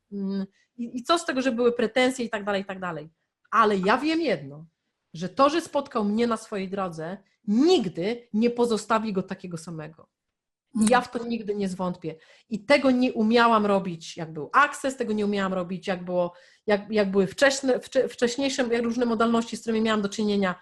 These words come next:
Ja dzisiaj wiem i Basia, błagam cię, wprowadź to na maksa. To, to, to takie naprawdę, na-, naprawdę my nie po-, nie pozostawiamy nigdy ludzi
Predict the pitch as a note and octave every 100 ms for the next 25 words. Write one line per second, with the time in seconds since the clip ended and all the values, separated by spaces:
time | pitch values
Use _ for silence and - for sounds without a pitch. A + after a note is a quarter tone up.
0 | _ _ - G3+ C#4 C4 C4 A#3 G3+ F#3
1 | G3 G3 G3 _ _ A#3 G#3+ - G3+ A#3+
2 | B3 F#3+ E3+ F3 E3+ G3 C4 C4+ F#3 D3
3 | - D3+ D#3 D#3+ _ - - D4 D4 C4+
4 | - C4 B3+ B3+ A#3+ A#3+ - D#3+ E3+ _
5 | _ _ _ _ _ - - G#3 - A3
6 | - - C#4 C4 - C#4+ C#4 B3+ B3+ A#3+
7 | A#3 B3+ C4+ C#4 A#3+ B3 A#3+ A#3+ - _
8 | - _ _ _ _ _ _ G#3+ A#3 A#3
9 | C#4+ C#4+ B3 A3+ A3 G#3+ G#3 _ G3 G#3+
10 | C#4 C4 G#3 A3 C4+ C4+ - C4 G#3+ A#3
11 | C#4+ C#4+ C4+ B3+ B3+ B3 A3 A#3 A3+ G#3
12 | G#3 A#3+ A3 G3+ A3 G3+ G#3 F#3+ G3+ G3
13 | F#3+